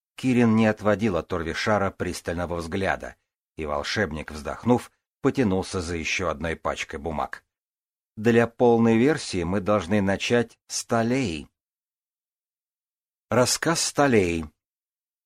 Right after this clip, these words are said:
Земля ритмично заколыхалась. Талея забрала копье у солдата клана Фургурок, достаточно глупого для того, чтобы подумать, что если он кинется на нее, выкрикивая непристойности,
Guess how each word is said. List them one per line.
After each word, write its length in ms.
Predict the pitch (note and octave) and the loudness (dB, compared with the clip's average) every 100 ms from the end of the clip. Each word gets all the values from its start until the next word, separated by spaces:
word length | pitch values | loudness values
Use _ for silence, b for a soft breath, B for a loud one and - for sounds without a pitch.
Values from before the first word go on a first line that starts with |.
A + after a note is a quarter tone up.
| G2+ | -12
Земля 580 | D#2+ G2+ G#2+ G#2+ A#2+ | -4 0 2 4 2
ритмично 640 | A2 A2 G2+ G2+ - F#2+ F#2 | 2 -2 -2 -4 -4 -4 -4
заколыхалась. 920 | F2+ - F2 E2 E2+ C#2 C2+ - - _ _ _ _ _ _ _ _ _ | -4 -4 -6 -4 -2 -2 -4 -10 -14 _ _ _ _ _ _ _ _ _
Талея 420 | - C3+ E3 D#3 | 0 4 4 4
забрала 460 | G#2+ A2 A2+ A2+ B2 | 2 2 4 4 2
копье 460 | - A2+ F#2+ A2 G#2+ | 2 -4 -2 0 2
у 80 | |
солдата 600 | G#2 - G2 D#2+ A2+ A2 | 0 -2 -4 -2 -4 -4
клана 560 | G2+ - G#2+ G#2+ G#2 G2+ | -8 0 2 4 2 0
Фургурок, 920 | - - A#2 G2 A#2 C3 B2 - - _ _ _ _ | -4 -2 0 2 2 4 2 -2 -12 _ _ _ _
достаточно 640 | F2+ E2+ - F2+ F2 - F#2+ | -8 -8 -8 -10 -10 -8 -4
глупого 500 | G2 A2+ - D#2 D#2 | 0 -2 -2 -6 -4
для 160 | E2+ | -4
того, 340 | E2+ E2 E2+ A2 | -4 -2 -2 -4
чтобы 280 | - F2 F2 | -4 -8 -4
подумать, 560 | E2 D2 A#2 A2 - _ _ _ | -4 0 2 2 -2 _ _ _
что 180 | - - | -6 0
если 300 | C#3+ D#3 B2 | 0 0 2
он 180 | B2 A2+ | 2 2
кинется 480 | - B2 A#2 - A2 | 2 2 2 0 2
на 80 | |
нее, 320 | A2 A#2 D3 A2+ | 2 4 4 4
выкрикивая 640 | G2+ A2 G2+ G#2+ G#2 G#2 | 2 0 -2 0 0 2
непристойности, 960 | G#2+ A2+ G#2+ - A2+ G#2+ G2+ A2 G2 | 2 2 -2 2 2 4 0 0 -2